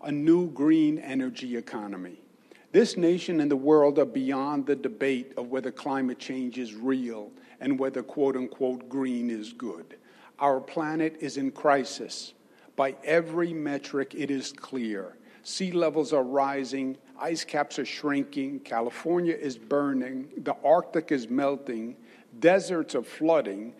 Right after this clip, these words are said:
We have a once-in-one-hundred-year storm happening twice a year.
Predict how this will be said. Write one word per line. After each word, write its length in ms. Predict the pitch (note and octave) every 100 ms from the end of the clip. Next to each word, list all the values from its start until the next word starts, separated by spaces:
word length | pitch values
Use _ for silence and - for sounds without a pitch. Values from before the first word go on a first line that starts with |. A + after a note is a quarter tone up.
| - -
We 240 | D3+ A#3
have 280 | G3 E3+ F3
a 140 | E3 C#3
once-in-one-hundred-year 1300 | C#3+ G3+ G3+ F3+ D#3 D#3 F3 D#3 E3 D#3+ D3+ D#3+ D#3
storm 440 | - E3 D3+ D3+
happening 440 | C#3+ C#3+ C#3 D3 C3+
twice 400 | - B2+ B2+ -
a 80 | A#2
year. 420 | G#2+ G#2+ G2